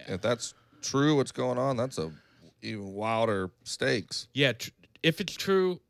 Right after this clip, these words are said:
Speaker 2: even if it's not true, to me it's just, I don't know, I find it interesting because I think the one I sent you, it was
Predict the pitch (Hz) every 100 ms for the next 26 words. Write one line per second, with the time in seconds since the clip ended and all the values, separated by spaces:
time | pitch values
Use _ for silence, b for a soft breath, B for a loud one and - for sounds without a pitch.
0 | _ 185 208 233 220 175 - 127 123 127
1 | - 107 104 104 104 _ - 151 160 151
2 | - 117 - - 123 127 113 107 107 110
3 | 113 110 101 107 104 - - 107 110 107
4 | 120 113 110 - b b b b 110 151
5 | 143 143 131 120 - 123 123 127 127 -
6 | _ _ _ - 113 107 101